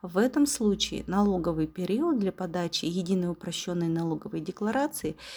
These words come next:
заканчивается в третьем квартале две тысячи двадцать пятого года, в сентябре.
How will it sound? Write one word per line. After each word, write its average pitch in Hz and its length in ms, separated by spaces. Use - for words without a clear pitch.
заканчивается 220 920
в 214 80
третьем 202 500
квартале 180 560
две 160 160
тысячи - 400
двадцать 165 440
пятого 196 440
года, 156 400
в - 60
сентябре. 165 560